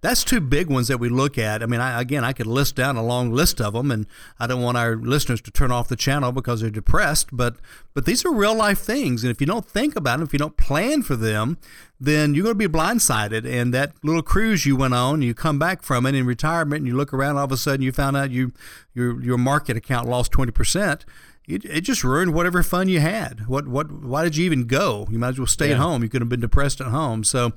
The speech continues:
Speaker 2: <laughs>
Speaker 1: that's, that's a big part of what we do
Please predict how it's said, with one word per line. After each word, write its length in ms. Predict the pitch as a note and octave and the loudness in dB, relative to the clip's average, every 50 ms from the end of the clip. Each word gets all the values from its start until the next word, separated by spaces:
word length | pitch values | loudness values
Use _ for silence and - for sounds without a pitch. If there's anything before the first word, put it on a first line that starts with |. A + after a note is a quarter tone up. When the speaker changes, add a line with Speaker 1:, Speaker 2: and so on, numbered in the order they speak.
| - - - - | -8 -16 -16 -10
Speaker 2:
<laughs> 240 | - D4 A#3+ - - | -6 -4 -4 -4 -2
Speaker 1:
that's, 400 | B2 D3+ G3 A#3+ - - - - | 0 0 0 2 0 0 -2 -2
that's 320 | - C3 E3+ - - - D#3+ | -2 -2 0 0 2 2 0
a 80 | C#3+ | 0
big 420 | C3+ A#2 - E3 G3 G3 G3 - - | 0 2 2 4 4 2 2 2 2
part 260 | - F#3 G3+ E3+ D#3 | 2 2 4 2 2
of 60 | D3 | 2
what 180 | D3 D3+ D#3+ D#3+ | 2 2 2 2
we 120 | C#3 C3+ | 0 0
do 440 | - - D#3+ F3+ F#3+ D#3 B2+ B2 | 0 2 2 2 2 2 0 0